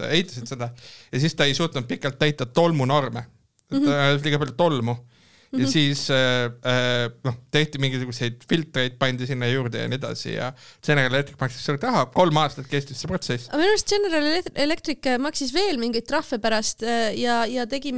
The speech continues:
Speaker 1: mingi
Speaker 2: mingeid
Speaker 1: sada miljonit kokku trahve, jah.
Speaker 2: Just,
Speaker 1: To
Speaker 2: ja
Speaker 1: the
Speaker 2: tegi
Speaker 1: tune
Speaker 2: mi-,
Speaker 1: of
Speaker 2: tegi mingeid garantiitöid ja nii edasi ja see on kogu aeg katki ikkagi.
Speaker 1: Mhm.
Speaker 2: Aga nagu nüüd meil on lihtsalt suur katkine elektrijaam ju.
Speaker 1: Jah, noh, tal näiteks on olnud soojusvaheti on rikki läinud siin ja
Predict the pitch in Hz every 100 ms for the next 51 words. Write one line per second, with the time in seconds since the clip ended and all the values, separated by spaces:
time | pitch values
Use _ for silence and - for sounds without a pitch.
0 | 170 180 - 214 175 139 139 110 113 123
1 | 120 120 120 - 110 175 254 - 247 175
2 | 233 262 240 233 - 277 269 233 233 226
3 | 220 - 277 262 330 339 262 240 240 220
4 | 226 226 226 240 220 240 220 214 240 277
5 | 302 302 302 226 - - 214 - 214 208
6 | 214 - _ 143 143 151 - _ _ -
7 | 254 247 247 233 240 233 233 240 269 294
8 | 262 262 - - 330 285 285 302 - 240
9 | 226 247 - 247 233 214 202 214 - _
10 | _ 139 143 143 143 156 147 147 147 -
11 | 143 127 123 127 123 - 175 165 151 143
12 | 147 147 143 - 147 143 151 147 147 143
13 | 147 143 143 - 151 143 143